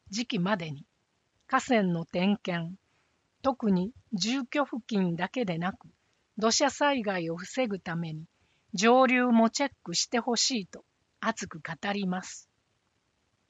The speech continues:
お住まいの山竹区会では、要支援者避難行動当番表を毎年作成し、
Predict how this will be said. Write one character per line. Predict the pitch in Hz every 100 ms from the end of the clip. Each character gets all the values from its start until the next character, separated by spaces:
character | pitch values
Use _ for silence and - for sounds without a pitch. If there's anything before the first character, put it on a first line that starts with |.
| _ _ _ _ _ _ _ _ _ _ _ -
お | 226
住 | 320 302
ま | 233
い | 180
の | 160 151 _ _ _ -
山 | 208 247 269
竹 | 269 240 240
区 | - 247
会 | 254 214 170
で | 185
は、 | 165 - _ _ _ _ _ _ -
要 | 294 269
支 | 220 - 220
援 | 254 190
者 | - - - _ -
避 | 240
難 | 294 277
行 | - 254 196
動 | 160 156 151 -
当 | 190 208
番 | 208
表 | 214 190 185
を | 175 170 165 _ _ _ _
毎 | 202 247
年 | 233 262 - 214
作 | 208 - 226
成 | - 196 190
し、 | - 175